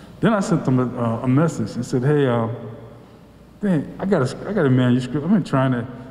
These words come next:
I've been trying to get it into the hands of, of a publisher. Uh, would you show it to your publisher? What do you," or no, I said, "Would you read it?" I didn't even say, "Would you show it to your publisher?" Well, he said, "Send, send me a sy-, a synopsis."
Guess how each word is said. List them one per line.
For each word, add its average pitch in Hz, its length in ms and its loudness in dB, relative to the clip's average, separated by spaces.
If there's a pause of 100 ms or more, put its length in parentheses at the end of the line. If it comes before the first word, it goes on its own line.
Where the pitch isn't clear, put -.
(120)
I've - 100 -4
been 170 100 2
trying 139 280 0
to 113 180 -2
get 123 160 0
it 123 120 2
into 117 220 -4
the 113 40 -2
hands 117 280 0
of, 107 200 -6
of 107 100 -4
a 95 60 -6
publisher. 110 600 -2 (600)
Uh, 110 240 2
would 113 140 0
you 139 80 -2
show 147 220 2
it 135 100 -2
to 151 80 2
your 151 140 2
publisher? 95 460 -4 (180)
What 127 160 0
do 131 60 0
you," - 320 -8 (260)
or 180 220 2
no, 160 140 2
I 139 80 0
said, 165 180 -2
"Would 151 120 0
you 160 100 4
read 135 260 2
it?" 90 140 -8 (220)
I 123 60 -4
didn't 139 120 2
even 117 140 0
say, - 180 -2
"Would 113 140 -2
you 98 60 -8
show 113 160 -6
it 98 80 -8
to - 80 -8
your 98 100 -6
publisher?" 95 400 -12 (640)
Well, 156 80 2
he 170 60 4
said, 165 180 2
"Send, 214 320 -2
send 240 200 2
me 233 100 4
a 165 60 2
sy-, 139 280 -4
a 120 60 -8
synopsis." - 840 -2